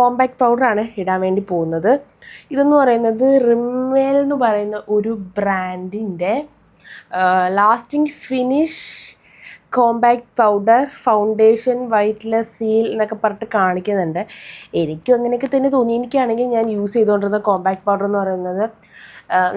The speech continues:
നാട്ടിലായിരുന്നപ്പോൾ, ആ, ഏതായിരുന്നു, Maybelline യൂസ് ചെയ്തിട്ടുണ്ട്, ഇബ കോസ്മെറ്റിക്സ് എന്ന് പറയുന്ന ഒരു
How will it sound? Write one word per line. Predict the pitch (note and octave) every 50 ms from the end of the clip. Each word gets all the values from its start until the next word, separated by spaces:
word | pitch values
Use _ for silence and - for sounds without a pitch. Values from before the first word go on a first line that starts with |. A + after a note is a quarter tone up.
| G#3+ A3
നാട്ടിലായിരുന്നപ്പോൾ, | G#3+ G#3+ G#3+ G#3+ - A#3+ A#3 G3 F#3 F3 F3+ F3 - - G3+ G#3+ A3+ A3 - _ _ _ _ _ _ _ - - - _ _ _ _ _ _ _ _ _ _ _ _ _ _ _
ആ, | - - F3+ F3+ F3 F3 F3 F3 F3+ F3+ F#3+ - - - G3 F#3
ഏതായിരുന്നു, | F3+ E3+ E3 E3+ F3+ - - - G#3 A3
Maybelline | G#3+ G#3 F#3 G3+ G#3+ G#3+ A3 A#3 A#3 A3 F3+
യൂസ് | F3 E3+ E3+ -
ചെയ്തിട്ടുണ്ട്, | F3+ D#3+ D#3+ D#3+ - F#3 E3+ D#3+ E3 F3+ F#3 - _ _ _ _ _ _ _ _ _ _ - - - - - - - _ - C4
ഇബ | B3 G#3 A#3+ A#3+ A#3 -
കോസ്മെറ്റിക്സ് | B3+ B3+ B3+ - B3+ B3 B3+ B3 A#3 - -
എന്ന് | B3+ B3 A#3 G#3+
പറയുന്ന | G3 F#3+ F#3 F#3 F#3+ F#3+
ഒരു | F#3+